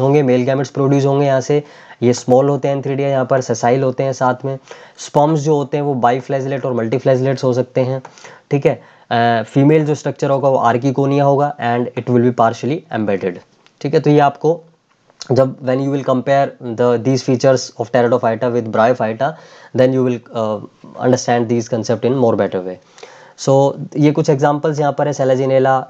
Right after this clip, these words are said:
Teres, Dryopteris, अ, Equisetum, ठीक है, Adiantum,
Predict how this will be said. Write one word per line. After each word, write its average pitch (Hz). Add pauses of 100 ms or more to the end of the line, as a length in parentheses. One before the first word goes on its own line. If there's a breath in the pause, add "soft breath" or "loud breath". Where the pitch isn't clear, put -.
(120)
Teres, 120
Dryopteris, 113 (220)
अ, 104
Equisetum, 113 (380 loud breath)
ठीक 135
है, 120 (300 loud breath)
Adiantum, 113